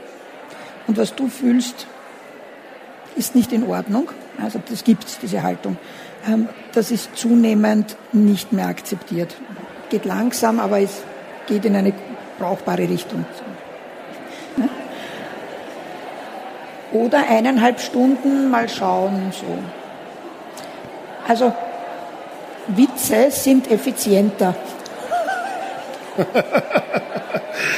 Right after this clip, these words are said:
Speaker 1: Deutlich effizienter,
Speaker 2: Das
Speaker 1: kostet
Speaker 2: ist
Speaker 1: weniger
Speaker 2: das
Speaker 1: Zeit, geht schnell.
Speaker 2: Sehr, sehr schön. Passend dazu, Abrundung, einfach auch nochmal zwei Empfehlungen. Im November, Drucker Forum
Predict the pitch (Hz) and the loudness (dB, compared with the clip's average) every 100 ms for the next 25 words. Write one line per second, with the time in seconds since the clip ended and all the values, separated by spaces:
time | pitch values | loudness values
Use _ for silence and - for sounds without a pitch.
0 | - 175 269 - 233 214 220 - 226 - | 2 4 6 4 2 4 2 2 0 4
1 | 196 202 196 151 214 143 226 226 220 - | 4 4 4 4 4 4 4 6 4 2
2 | 185 - 220 190 180 180 - - - - | 0 0 0 2 4 2 -4 -12 -12 -8
3 | 139 127 127 120 117 123 113 - - - | -2 0 0 -2 -2 -4 -4 -6 -8 -10
4 | - - - - - - - - 143 165 | -12 -12 -14 -14 -14 -14 -14 -4 2 2
5 | - 202 185 - 180 - 143 175 170 196 | 0 0 0 2 0 2 2 2 2 4
6 | 196 165 151 151 147 147 143 147 143 135 | 4 4 2 0 0 -2 -2 -2 0 2
7 | 127 - 131 131 139 123 135 151 180 214 | 0 4 6 6 6 0 0 4 6 6
8 | 208 202 202 208 - - - - - - | 4 4 2 -2 -6 -12 -14 -14 -10 0
9 | 156 170 143 139 180 196 208 214 214 202 | 2 4 6 4 6 6 8 6 4 0
10 | - - 151 160 180 - 175 175 165 180 | -8 2 2 4 2 2 4 6 6 4
11 | 185 | 2